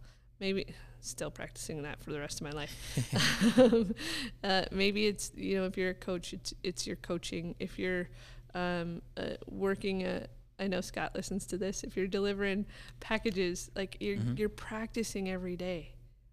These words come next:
Speaker 1: Like, "Can I do this delivery faster? Can I do this more efficient? Can I relax here?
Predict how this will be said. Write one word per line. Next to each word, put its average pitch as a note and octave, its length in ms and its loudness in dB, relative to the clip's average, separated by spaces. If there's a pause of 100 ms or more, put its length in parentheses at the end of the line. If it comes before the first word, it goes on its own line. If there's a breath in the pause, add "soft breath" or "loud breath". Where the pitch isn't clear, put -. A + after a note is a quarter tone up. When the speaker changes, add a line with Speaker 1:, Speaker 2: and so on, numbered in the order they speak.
(160)
Speaker 1:
Like, F#3 300 -4 (380 loud breath)
"Can G#3 120 -2
I G3 60 4
do G3 140 2
this F#3+ 140 2
delivery F3+ 340 0
faster? - 500 -6
Can F#3+ 120 -6
I F3 100 -2
do F#3 240 0
this F#3 300 -2 (160)
more G3 120 -2
efficient? F3 540 -4
Can G3+ 140 -2
I F#3+ 100 0
relax G#3 500 -2
here? F3 300 -6